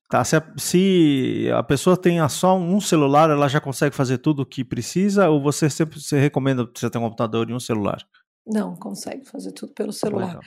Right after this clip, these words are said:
Speaker 2: No começo a gente sofria um pouco mais com isso, pedia pra pessoa ter dois devices, duas telas, né?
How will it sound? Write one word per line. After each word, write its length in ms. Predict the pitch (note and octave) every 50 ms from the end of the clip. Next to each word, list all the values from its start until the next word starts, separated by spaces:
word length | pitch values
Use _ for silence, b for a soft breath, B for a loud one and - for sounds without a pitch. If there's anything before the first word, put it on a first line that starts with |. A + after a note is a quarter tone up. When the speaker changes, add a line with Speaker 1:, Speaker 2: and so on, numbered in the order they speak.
| B B B B B B B B -
Speaker 2:
No 220 | G#3+ A#3+ C4+ C4+
começo 460 | - D4 D4 B3 A#3+ B3 B3 - D4
a 40 | C4+
gente 200 | A#3+ C#4+ C#4 C#4
sofria 580 | - - C#4 C#4 C#4 - - B3+ A#3+ A#3+ A3+ G#3
um 80 | G3+
pouco 300 | - - G#3+ G3+ - G#3+
mais 240 | G#3 G#3 G3+ G3+ -
com 160 | - A3 G3+
isso, 640 | G3+ G3+ A3 B3 C4+ C#4 C#4+ C#4 C#4 - D4 C#4 C#4+
pedia 360 | - A#3+ F#3 F3 G3 A3+ A#3+
pra 140 | A#3+ A#3 G#3+
pessoa 320 | - - G#3 - - G#3
ter 140 | G#3+ A3 G3+
dois 200 | F#3+ G#3 G#3 F#3+
devices, 720 | E3+ F3+ G3+ F3 F#3+ F#3+ G3+ A3 B3+ C#4 C#4+ - G#3 F3+
duas 200 | E3+ G3 F#3+ -
telas, 520 | - _ G#3+ G#3+ A#3+ C4 C#4 B3+ A3+ G#3+ G#3+
né? 140 | A3 A3+